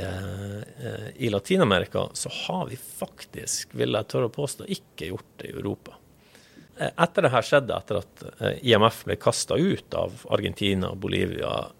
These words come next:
eh, Venezuela og s-, og, eh, Brasil og så videre, så hadde de ingen å låne penger til. Det var ingen som ville låne penger av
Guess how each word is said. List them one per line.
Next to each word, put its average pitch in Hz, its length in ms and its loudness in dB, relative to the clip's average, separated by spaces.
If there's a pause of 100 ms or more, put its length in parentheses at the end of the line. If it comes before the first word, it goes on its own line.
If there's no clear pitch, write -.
eh, 95 320 -2
Venezuela 95 560 2
og - 80 -6
s-, - 220 -8
og, 92 260 -6
eh, - 240 -4
Brasil 101 480 -2
og - 80 -6
så 107 80 -4
videre, 98 240 0 (1000)
så - 160 2
hadde 190 240 8
de 98 160 0
ingen 127 200 6
å 104 40 4
låne 110 200 6
penger 208 280 0
til. - 120 -8 (280)
Det - 80 -4
var 175 160 2
ingen 165 160 2
som - 140 0
ville 147 140 4
låne 107 280 4
penger 151 300 4 (340)
av 87 240 6